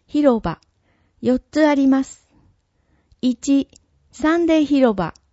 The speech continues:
園庭での遊びや保健師による子育て相談、保育士やボランティアによる手遊びなどを楽しみます。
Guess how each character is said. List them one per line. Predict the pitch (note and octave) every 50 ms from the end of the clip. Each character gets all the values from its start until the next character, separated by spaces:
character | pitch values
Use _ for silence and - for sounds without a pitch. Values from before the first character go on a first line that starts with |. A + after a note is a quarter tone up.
| _ _ _ _ _ _ _ _ _ _ _ _ _ _ _
園 | - C#4 F4 F4+ F4 -
庭 | F4 F4 E4+ E4
で | E4 D#4+
の | C#4+ C4 A#3 A3+
遊 | A3+ - B3+ A3+
び | A3+ A#3
や | A#3 A3+ A3+ - _ _ _ _
保 | _ - C4 C4
健 | - E4+ E4+ F4+ F4+
師 | - - C4+
に | A#3+ A#3 A3+
よ | A3 A3 G#3+
る | G#3+ G#3+ -
子 | - A#3
育 | B3 - D4+ D4+ D4+ D4+ D4
て | - C#4+
相 | C#4 - C#4+ C4 A#3+ G#3
談、 | G3 F3+ F3+ F3+ - _ _ _ _ _ _ _ _ _ _ _ _ _ _ _
保 | - D4 D#4+
育 | E4+ E4 - E4 E4
士 | - - C4
や | B3 A3+
ボ | G3 A#3 A#3
ラ | B3 C#4+ D#4+
ン | D4 C4+
テ | -
ィ | A#3 A3
ア | G#3
に | G#3 G#3 G3+
よ | G3+ G#3
る | G3+ G#3 G#3 - _ -
手 | B3 C4+
遊 | D4 E4+ E4 - D#4 A#3+
び | A#3+ A3+
な | A3+ A3 G#3
ど | G3 G3+ G3
を | F#3+ -
楽 | G#3 G#3 G#3+ G#3+
し | G3+ - G#3
み | G#3 G3+ F#3+
ま | F#3 F#3 G3
す。 | - - _ _ _